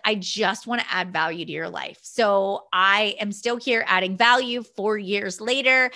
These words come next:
and it just warms my heart. So today, I'm gonna add value to your life, and I am gonna talk to you about what has the past four years taught me? And if you're a business owner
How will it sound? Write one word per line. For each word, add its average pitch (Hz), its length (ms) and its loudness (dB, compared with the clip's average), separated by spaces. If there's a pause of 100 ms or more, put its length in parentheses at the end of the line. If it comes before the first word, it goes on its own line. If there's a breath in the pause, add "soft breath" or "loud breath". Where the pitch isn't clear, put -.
(320 loud breath)
and 214 540 2
it 214 140 -2
just - 280 -6
warms 196 260 -6
my 190 120 -2
heart. 277 400 2
So 214 420 0
today, 214 800 2 (160)
I'm 254 300 4
gonna 294 140 0
add 196 240 0
value 170 360 -2
to 165 180 -14
your 165 120 -6
life, 147 480 -10
and 190 200 -2
I 196 200 2
am 302 180 0
gonna 196 180 -2
talk 170 400 -4
to 180 100 -8
you 156 280 -4
about 165 440 2 (420)
what 185 140 -2
has 330 200 -6
the 330 80 -6
past 285 280 -4
four 254 160 -2
years 254 240 -6
taught - 340 -4
me? - 280 -14 (320 loud breath)
And 220 560 0
if 220 160 -2
you're 247 400 0
a 240 320 -2
business 220 580 -2
owner 180 720 -4